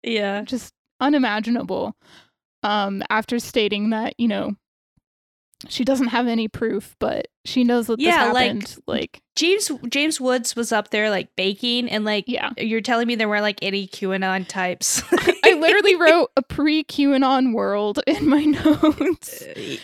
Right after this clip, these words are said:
Speaker 2: 'cause
Speaker 1: the
Speaker 2: it
Speaker 1: way,
Speaker 2: really
Speaker 1: like, we
Speaker 2: is.
Speaker 1: just couldn't, we couldn't fathom
Speaker 2: Couldn't
Speaker 1: the
Speaker 2: fathom it
Speaker 1: cranks.
Speaker 2: today. Yeah.
Speaker 1: Yeah.
Speaker 2: Yeah, totally. Turns out that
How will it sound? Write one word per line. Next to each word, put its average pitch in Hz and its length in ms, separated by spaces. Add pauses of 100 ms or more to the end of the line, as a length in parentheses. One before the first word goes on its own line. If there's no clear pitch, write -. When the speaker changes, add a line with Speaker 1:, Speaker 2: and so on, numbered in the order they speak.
(140)
Speaker 2:
'cause 269 120
Speaker 1:
the 254 80
Speaker 2:
it 254 60
Speaker 1:
way, 262 200
Speaker 2:
really 214 240
Speaker 1:
like, 208 100
we 240 80
Speaker 2:
is. 220 60
Speaker 1:
just 269 180
couldn't, 247 360
we 233 120
couldn't 247 320
fathom 196 920
Speaker 2:
Couldn't 277 220
Speaker 1:
the 226 40
Speaker 2:
fathom 233 320
it - 20
Speaker 1:
cranks. 190 140
Speaker 2:
today. 196 300 (240)
Yeah. - 360 (720)
Speaker 1:
Yeah. 220 160
Speaker 2:
Yeah, 190 300 (280)
totally. 214 520 (380)
Turns 294 380
out 269 580
that 233 680